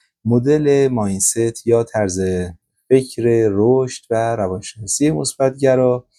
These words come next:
و البته منظور تکنیک‌های مؤثر روانشناسی مثبت‌گرا آشنا شدیم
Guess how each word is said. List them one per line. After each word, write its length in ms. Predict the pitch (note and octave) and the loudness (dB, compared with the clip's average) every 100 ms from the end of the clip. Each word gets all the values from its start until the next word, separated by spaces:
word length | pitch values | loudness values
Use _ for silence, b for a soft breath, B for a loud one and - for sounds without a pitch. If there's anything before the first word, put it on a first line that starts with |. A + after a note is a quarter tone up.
| _ _ | _ _
و 60 | A2 | 2
البته 360 | F#2+ F#2 - | 2 -2 -2
منظور 440 | G#2+ F#2 F2+ G#2+ A2+ G#2+ | -4 -4 -2 -2 -2 -4
تکنیک‌های 960 | F#2+ G2 F2 - A2+ D3 C#3 C3+ C3 | -4 -6 -8 -4 2 2 2 2 2
مؤثر 520 | A#2 G#2 A2+ - D3+ | 2 -4 -2 0 0
روانشناسی 640 | F3+ E3+ D3+ B2+ B2 A#2 A#2+ | 2 2 0 -2 -4 -2 -2
مثبت‌گرا 680 | A2+ - A#2 G#2+ G#2+ G#2 | -2 -4 -6 -2 -2 -2
آشنا 260 | F#2 - F#2 | -4 -8 -14
شدیم 420 | - F#2+ G2 | -10 -10 -12